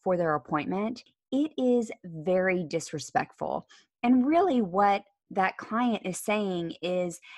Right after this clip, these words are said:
that their time is more important than mine, or in this case, yours. So if you have a client that keeps showing up late,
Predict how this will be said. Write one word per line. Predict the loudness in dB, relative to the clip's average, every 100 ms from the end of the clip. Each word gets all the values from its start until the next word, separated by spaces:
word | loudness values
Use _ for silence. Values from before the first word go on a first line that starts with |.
| -8
that | 2 2 4
their | 2 2 0
time | -4 -6 -2 -2 -2 -4 -2
is | -4 -2
more | 0 2 2 0
important | -4 -4 -2 -2 -4 -6 -10 _ -6
than | -2 2
mine, | 2 2 -4 _ 0
or | 4 4 0 _ _
in | -4
this | -4 -4
case, | -4 -4 -4 -8
yours. | -2 0 0 -6 -10 -18 -20 -20 -6
So | 2 2
if | 4
you | 2
have | 2 -2
a |
client | -4 -2 -2 -2 -2
that | -2 -2 _
keeps | -4 0 0 -2
showing | -2 -2 0
up | -2 -2
late, | -2 0 -2